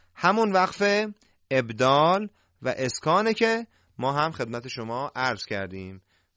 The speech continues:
و در رابطه با وقف روم و اشمام گفتیم که خیلی الان هم قاریان بهش توجهی ندارن، اما باید دانشش رو بدانیم و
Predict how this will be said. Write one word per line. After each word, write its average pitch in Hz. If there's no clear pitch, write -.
و 120
در 107
رابطه 104
با 117
وقف 110
روم 120
و 95
اشمام 135
گفتیم 170
که 156
خیلی 143
الان 123
هم 131
قاریان 123
بهش 131
توجهی 131
ندارن، 104
اما 139
باید 127
دانشش 120
رو 170
بدانیم 135
و 107